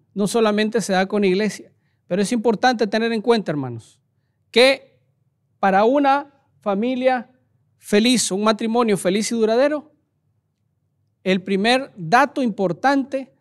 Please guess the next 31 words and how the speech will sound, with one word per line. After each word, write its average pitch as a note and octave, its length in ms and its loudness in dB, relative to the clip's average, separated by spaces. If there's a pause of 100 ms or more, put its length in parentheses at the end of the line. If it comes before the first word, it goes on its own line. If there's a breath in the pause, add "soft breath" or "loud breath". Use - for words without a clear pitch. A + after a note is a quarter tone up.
(300)
el G#3+ 160 0
primer A#3+ 340 0
concepto, B3 800 0 (340)
la G#3 240 2
primer B3+ 480 -2 (140)
técnica, D#4+ 540 6
como G#3+ 180 -2
usted B3+ 180 2
lo C4+ 100 4
quiera C4+ 240 4
llamar, G#3+ 480 0 (140)
la A3+ 180 2
primer B3+ 360 0
clave C#4+ 640 2
es G#3 140 -6
que G#3+ 160 -6
no G#3+ 200 -6
debe A3+ 240 -4
de F3 100 -6
ser G#3 240 -12
un G#3+ 60 -10
experimento, G3+ 560 -8
debe G#3 160 -8
de G3 80 -8
ser A3 240 -14 (240)
un F#3 100 -4
compromiso. E3 540 -12 (640)
Esto F3 260 -6
para F#3 220 0
los C#3+ 440 -8 (120)
novios. D#3 760 -6